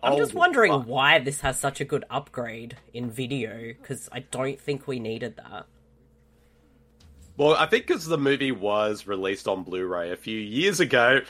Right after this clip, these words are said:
Speaker 2: as a double feature pack with Bolero.
Speaker 1: Why?
Speaker 2: <laughs> I, that is a good question we need to ask.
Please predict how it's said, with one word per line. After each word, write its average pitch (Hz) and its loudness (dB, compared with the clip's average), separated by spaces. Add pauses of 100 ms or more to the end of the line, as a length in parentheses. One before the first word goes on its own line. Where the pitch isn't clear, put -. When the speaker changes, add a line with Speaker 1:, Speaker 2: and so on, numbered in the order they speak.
(220)
Speaker 2:
as 131 2
a 139 4
double 151 2
feature 139 -2
pack 120 2
with 107 -4
Bolero. 95 -4 (300)
Speaker 1:
Why? - -18 (1800)
Speaker 2:
<laughs> - 2 (2500)
I, 113 0
that 107 2
is 110 0
a 110 -2
good 98 -4
question 95 -2
we 85 -4
need 85 -6
to 73 -4
ask. 78 -8